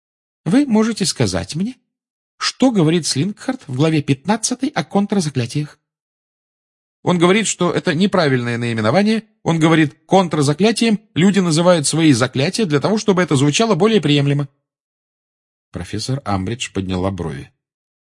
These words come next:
и Гарри понял, что это произвело на неё впечатление.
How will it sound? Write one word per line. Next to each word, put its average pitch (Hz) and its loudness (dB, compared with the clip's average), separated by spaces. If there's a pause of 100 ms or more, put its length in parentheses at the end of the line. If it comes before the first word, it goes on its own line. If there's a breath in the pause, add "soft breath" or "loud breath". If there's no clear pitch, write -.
(200)
и 98 -4
Гарри 95 2
понял, 101 -4
что 98 -4
это 95 -6
произвело 98 -4
на 95 -6
неё 101 -6
впечатление. - -14